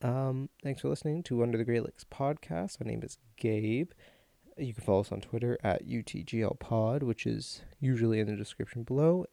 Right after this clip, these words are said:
with, along with the timestamps and our Letterboxd accounts, which are in the description down below.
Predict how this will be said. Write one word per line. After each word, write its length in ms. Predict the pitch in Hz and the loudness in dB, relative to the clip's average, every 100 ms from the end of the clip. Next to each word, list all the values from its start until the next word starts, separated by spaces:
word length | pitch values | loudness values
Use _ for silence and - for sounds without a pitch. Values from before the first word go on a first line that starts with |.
| 156 | -6
with, 220 | 131 113 - - | -4 -4 -6 -8
along 220 | 127 113 110 | -2 -2 -2
with 80 | |
the 80 | - | -8
timestamps 680 | - 143 147 - 151 156 - | -4 0 0 0 -2 -4 -2
and 160 | 147 143 | 0 2
our 100 | 156 | 2
Letterboxd 600 | 170 190 139 - - - | 2 0 0 -4 -8 -10
accounts, 300 | - 113 - | -4 -4 -4
which 200 | 117 - | -8 -6
are 220 | 107 110 - _ _ _ _ _ | -4 -6 -10 _ _ _ _ _
in 200 | - 127 | -4 -2
the 60 | 113 | -2
description 520 | 110 - - - - - - | -4 -4 -4 -6 -12 -14 -8
down 160 | - - | -6 -4
below. 260 | - 71 | -2 -2